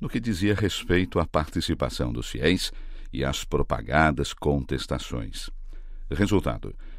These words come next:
grande afeto dos alemães e pequenas contestações. A imprensa da Alemanha sublinha nos seus editoriais dos últimos dias que a viagem do Papa Bento dezesseis ao país não está sendo fácil, mas que ele está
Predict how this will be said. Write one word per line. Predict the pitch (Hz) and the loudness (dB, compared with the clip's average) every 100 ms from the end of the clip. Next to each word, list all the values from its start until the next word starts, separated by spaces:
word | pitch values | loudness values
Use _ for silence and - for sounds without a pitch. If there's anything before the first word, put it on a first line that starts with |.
| - | -10
grande | 58 64 78 127 87 | -6 2 6 6 6
afeto | 82 - 78 78 78 | 2 2 2 2 2
dos | 71 73 | 2 2
alemães | 85 80 62 57 - - - - - | 2 2 0 -2 -6 -8 -12 -8 -6
e | |
pequenas | - 170 - - 92 60 - | 0 0 2 6 6 6 0
contestações. | 65 58 64 76 - 87 - - - - - - - | -4 -2 0 0 4 2 2 -6 -12 -14 -12 -10 -2
A | - | 2
imprensa | 131 117 120 127 110 | 6 8 8 8 6
da | 104 | 6
Alemanha | 110 90 98 110 | 8 8 6 6
sublinha | - 78 67 82 | 8 8 6 2
nos | 71 65 | 2 0
seus | 76 64 | 0 0
editoriais | 64 65 73 67 69 78 | -2 -2 -2 2 2 2
dos | 69 62 | 0 -2
últimos | 85 92 82 | 0 2 2
dias | 82 104 117 | 4 4 2
que | - | 0
a | 110 | 0
viagem | 73 76 101 71 | 2 4 4 0
do | 60 58 | -4 -2
Papa | 69 67 60 | 0 0 -2
Bento | 53 67 67 67 | -2 0 0 -2
dezesseis | 60 60 - 69 55 | -6 -8 -2 -2 -2
ao | 60 | -4
país | - 65 85 - - - - - - | -2 0 -2 -4 -10 -16 -16 -14 -2
não | 123 131 | 2 2
está | - 90 | 4 2
sendo | - 92 87 92 | 2 2 2 0
fácil, | - 62 - - 60 - - - 58 | -4 -6 -6 -10 -12 -12 -14 -10 2
mas | 78 117 - - - | 4 4 0 -6 -4
que | - | 2
ele | 101 | 2
está | 107 - 85 | 4 4 4